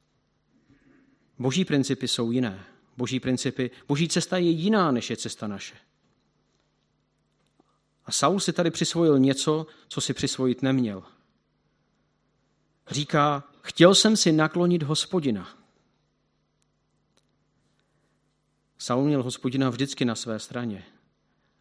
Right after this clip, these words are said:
ale Saul potřeboval něco vizuálně předvést před tím lidem. A Samuel mu to potom také jasně říká: „Počínal jsi si jako pomatenec.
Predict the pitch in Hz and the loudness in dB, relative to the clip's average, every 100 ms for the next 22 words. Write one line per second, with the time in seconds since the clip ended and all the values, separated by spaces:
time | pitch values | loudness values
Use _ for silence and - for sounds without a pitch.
0 | - 113 - 147 170 160 127 - - 135 | -10 -6 0 2 4 2 -2 -12 -10 -6
1 | - 139 135 139 139 135 - _ _ - | -2 -2 2 2 2 -2 -6 _ _ -2
2 | 131 131 - 139 139 - 123 143 151 156 | -2 0 0 0 -2 -8 0 2 4 4
3 | 139 123 120 107 - - 143 131 120 - | 6 4 2 -4 -10 -6 -4 0 -2 -4
4 | 127 - 120 117 110 101 98 _ _ _ | -8 -4 -2 -2 -2 -6 -10 _ _ _
5 | _ _ _ _ _ _ _ _ _ _ | _ _ _ _ _ _ _ _ _ _
6 | - 139 165 202 202 123 110 - _ _ | -12 -4 2 4 4 2 -4 -12 _ _
7 | 127 113 127 135 135 131 127 - 120 117 | -8 -4 -4 -2 0 0 -2 -2 -2 -2
8 | - 127 135 - 98 98 _ _ _ - | -4 -6 -6 -8 -12 -14 _ _ _ -2
9 | 147 139 - 151 156 147 - 120 131 127 | 0 2 -2 -2 -2 -2 -2 -4 -2 -2
10 | - 135 131 123 120 95 87 - - | -4 -6 -4 -4 -4 -12 -16 -16 -20